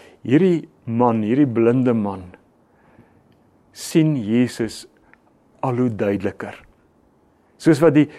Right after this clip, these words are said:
soos wat hy, soos wat hierdie verhaal verloop, sien hy al hoe beter wie Jesus regtig is. As ons gaan kyk, daar by vers elf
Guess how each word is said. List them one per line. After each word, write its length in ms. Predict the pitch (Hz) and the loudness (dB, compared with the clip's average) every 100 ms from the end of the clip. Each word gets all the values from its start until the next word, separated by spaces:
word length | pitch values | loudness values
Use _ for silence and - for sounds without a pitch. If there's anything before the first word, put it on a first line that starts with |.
| - | -2
soos 240 | 170 175 170 | 4 4 4
wat 160 | 160 | 2
hy, 380 | 147 143 - - | 2 2 -2 -8
soos 200 | - 151 | -2 0
wat 100 | 151 | 0
hierdie 220 | 123 127 131 | -2 -4 -4
verhaal 420 | 123 107 131 147 - | -6 -2 0 0 -2
verloop, 680 | 135 113 117 143 107 - - - - _ | -6 -4 2 2 2 -6 -20 -20 -20 _
sien 320 | - 175 160 | -6 -2 -2
hy 60 | 151 - 147 | -4 -2 2
al 160 | 160 | 4
hoe 60 | 151 | 4
beter 540 | 104 123 127 127 117 104 | 2 0 0 0 -6 -4
wie 160 | 113 123 | -4 -4
Jesus 540 | 92 113 117 117 98 - | -4 -4 -4 -8 -14 -14
regtig 480 | 107 110 - - 110 - - _ | -8 -8 -8 -10 -10 -12 -20 _
is. 400 | 110 92 - - - _ _ _ _ _ _ _ _ - | -6 -6 -14 -20 -20 _ _ _ _ _ _ _ _ -4
As 80 | 139 | -2
ons 80 | 131 | 0
gaan 140 | 143 | 2
kyk, 240 | 156 156 - - - | 2 2 -2 -14 2
daar 140 | 127 135 | 4 6
by 80 | |
vers 240 | 139 139 120 - | 4 2 0 -2
elf 300 | 147 147 | 2 2